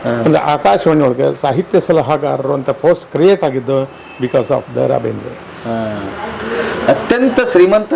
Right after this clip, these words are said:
Speaker 1: ಜ್ಞಾನದ ಅತ್ಯಂತ ಬಡವ ದ ರಾ ಬೇಂದ್ರ ಮಾಸ್ತರ್ ಅಂತ ಒಂದು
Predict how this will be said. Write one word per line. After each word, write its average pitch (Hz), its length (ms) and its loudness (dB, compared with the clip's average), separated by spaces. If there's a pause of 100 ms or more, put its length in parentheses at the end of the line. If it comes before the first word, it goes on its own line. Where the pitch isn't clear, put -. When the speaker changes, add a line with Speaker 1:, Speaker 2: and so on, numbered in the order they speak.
(160)
Speaker 1:
ಜ್ಞಾನದ 170 380 2
ಅತ್ಯಂತ 196 500 2
ಬಡವ 165 420 4 (460)
ದ - 20 0
ರಾ 143 240 4
ಬೇಂದ್ರ 143 340 -2
ಮಾಸ್ತರ್ 135 440 2
ಅಂತ 123 360 2
ಒಂದು 117 580 0